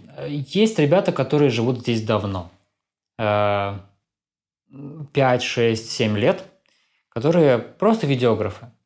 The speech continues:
Такие, там, не какие-то здоровые продакшны, просто видеографы в обычном понимании московского вот, бытия.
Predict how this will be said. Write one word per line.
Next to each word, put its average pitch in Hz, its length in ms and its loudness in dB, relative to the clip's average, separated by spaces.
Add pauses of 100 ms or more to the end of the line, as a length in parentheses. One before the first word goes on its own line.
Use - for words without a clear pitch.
(360)
Такие, 104 440 -2
там, 98 300 -8
не 110 60 -8
какие-то 123 240 -4
здоровые 110 300 2
продакшны, 196 340 2
просто 254 280 0
видеографы 156 520 0
в 113 80 -2
обычном 131 300 -2
понимании 120 400 0
московского 107 600 -4
вот, 98 140 -8
бытия. 107 600 -2